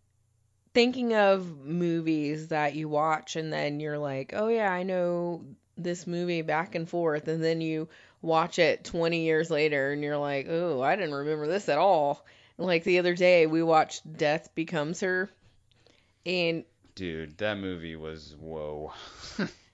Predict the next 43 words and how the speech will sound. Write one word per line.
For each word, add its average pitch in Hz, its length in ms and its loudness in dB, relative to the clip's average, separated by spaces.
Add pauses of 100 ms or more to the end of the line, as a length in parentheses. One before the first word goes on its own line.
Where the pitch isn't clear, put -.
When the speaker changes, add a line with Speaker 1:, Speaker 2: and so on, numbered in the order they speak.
Speaker 1:
Yeah, 196 520 2
well, 185 180 8
I 190 220 6
remembered 208 680 2
that 165 240 2
they 165 160 4
were, 165 140 0
like, 147 320 -2
dead 147 560 2 (440)
and, 160 220 -2
like, 151 240 0
fighting, 151 540 2
but 151 120 2
I 156 140 8
didn't 151 220 2
remember 151 500 0
why, 143 360 0
and 147 140 -4
I 151 60 -4
was 151 140 -4
like, 143 180 -2
"Oh 214 100 -8
my 370 140 -8
gosh, 330 420 -6 (300)
I 196 80 -6
forgot 208 240 0
how 208 60 -2
much 202 200 0
I 180 100 4
liked 170 300 0
this 180 200 -2
movie." 165 520 -2 (460)
And, 160 340 -2
uh, 151 400 0
like, 175 200 -2
I 185 80 4
liked 185 260 2
that 180 220 0
one 170 100 -2
a 156 60 0
lot, 156 320 0
and 151 120 -4
also, 156 680 0